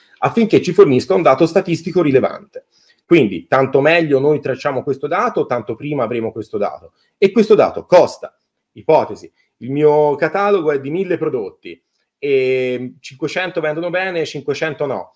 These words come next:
I cinquecento no, li voglio portare tutti ad almeno cento click per vedere se statisticamente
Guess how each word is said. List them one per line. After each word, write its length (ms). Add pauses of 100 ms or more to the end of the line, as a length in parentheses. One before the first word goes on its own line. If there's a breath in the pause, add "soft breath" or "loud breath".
(360 soft breath)
I 100
cinquecento 600
no, 220
li 80
voglio 240
portare 340
tutti 320
ad 100
almeno 380
cento 420
click 460 (340)
per 180
vedere 380
se 240
statisticamente 1160